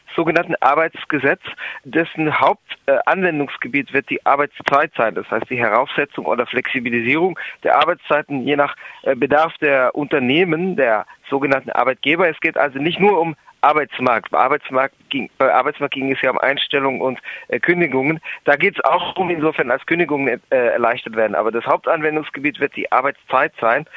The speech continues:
und dessen Ausrichtung ganz nach den Bedürfnissen der sogenannten Arbeitgeber. Und da fühlen sich die Fernfahrer besonders betroffen, und zwar nicht grundlos. Bei denen ist es natürlich besonders fatal, auch unter Sicherheits-, also Straßensicherheitsgesichtspunkten.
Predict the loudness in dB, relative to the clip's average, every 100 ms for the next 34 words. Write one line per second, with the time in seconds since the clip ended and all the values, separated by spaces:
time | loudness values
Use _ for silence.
0 | -18 -14 -8 -8 -4 0 0 0 -6 -6
1 | -2 -2 0 -4 -4 -8 -4 -4 -4 -8
2 | -6 -2 0 0 -2 -12 _ -4 0 0
3 | -2 -2 0 0 -4 -2 0 0 -2 -4
4 | -16 -16 -20 _ 2 2 0 -4 2 4
5 | 4 2 0 0 0 -4 -4 2 2 2
6 | 0 0 0 0 0 0 -2 -6 -4 -4
7 | -4 -8 -8 -6 0 2 2 0 -2 -4
8 | -4 -2 -2 0 0 0 -4 -14 -2 0
9 | 2 0 0 -2 -4 -4 -2 0 -2 -4
10 | -2 0 0 0 -2 -2 2 2 2 0
11 | -2 -2 -2 -2 0 0 0 -4 -6 -4
12 | -4 0 0 0 -6 -8 -8 -8 -10 -16
13 | -18 -12 -14 -14 -20